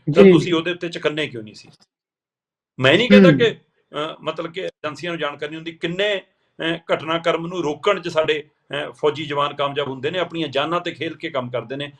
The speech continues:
Speaker 1: ਬਸ਼ਰਤੇ
Speaker 2: ਜੀ, ਜੀ।
Speaker 1: ਫੌਜ ਨੂੰ ਆਪਣਾ ਕੰਮ ਕਰ ਦਿੱਤਾ ਜਾਵੇ, ਉਹ 'ਚ ਰਾਜਨੀਤੀ ਨਾ ਆਵੇ। ਤੇ ਪਾਕਿਸਤਾਨ
Speaker 2: ਹੂੰ।
Speaker 1: ਜਿਹੀ ਜੀ ਹੇਠਲੀ ਪੱਧਰ ਦੀ ਰਾਜਨੀਤੀ ਕਰਦਾ ਹੈ, ਉਹ ਤੋਂ ਵੀ ਸਾਨੂੰ ਸੁਚੇਤ ਰਹਿਣ ਦੀ
Speaker 2: ਜੀ।
Speaker 1: ਲੋੜ ਹੈ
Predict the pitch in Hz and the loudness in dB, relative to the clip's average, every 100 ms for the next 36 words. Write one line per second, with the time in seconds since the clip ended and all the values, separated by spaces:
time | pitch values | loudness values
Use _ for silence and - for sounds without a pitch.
0 | _ - 127 127 147 143 156 185 196 175 | _ -2 -2 2 0 2 6 8 10 10
1 | 160 120 - 135 147 156 151 139 139 131 | 8 6 2 2 2 -2 -8 -6 -10 -10
2 | 127 123 113 _ - 117 131 156 143 139 | -10 -10 -12 _ -12 -8 -8 -10 -12 -4
3 | 110 107 101 - 98 95 - 95 _ _ | -4 -6 -16 -18 -12 -12 -14 -20 _ _
4 | _ _ _ _ _ _ _ 156 160 - | _ _ _ _ _ _ _ -2 -2 0
5 | 123 123 196 185 165 170 170 131 135 143 | 2 4 4 6 4 2 0 -2 -2 -6
6 | 143 135 - 139 139 135 160 151 113 120 | -4 -4 -4 -8 -6 -6 -8 -4 -4 -6
7 | 123 123 120 104 107 - _ _ - 139 | -12 -2 -2 0 -4 -6 _ _ -2 2
8 | 185 175 170 147 139 - 135 131 147 151 | 2 0 -4 -6 -6 -2 -2 0 0 6
9 | 180 143 131 | 8 8 4